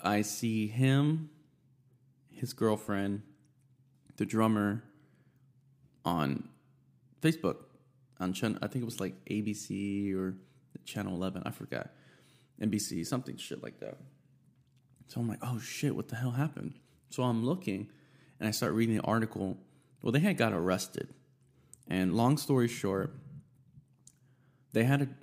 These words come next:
the lead singer and the quote-unquote manager, which was his girlfriend, but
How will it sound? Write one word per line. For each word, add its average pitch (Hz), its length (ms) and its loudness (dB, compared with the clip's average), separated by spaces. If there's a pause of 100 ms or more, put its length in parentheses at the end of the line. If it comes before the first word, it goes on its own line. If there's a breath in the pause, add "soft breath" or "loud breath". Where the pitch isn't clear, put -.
(100)
the 101 540 4 (840 loud breath)
lead 135 220 4
singer 117 480 2 (120)
and 104 200 0
the 98 120 -2
quote-unquote 113 760 0 (400)
manager, 98 720 -2 (880 soft breath)
which - 300 0
was 104 180 2
his 110 140 0
girlfriend, 104 720 0
but 98 260 0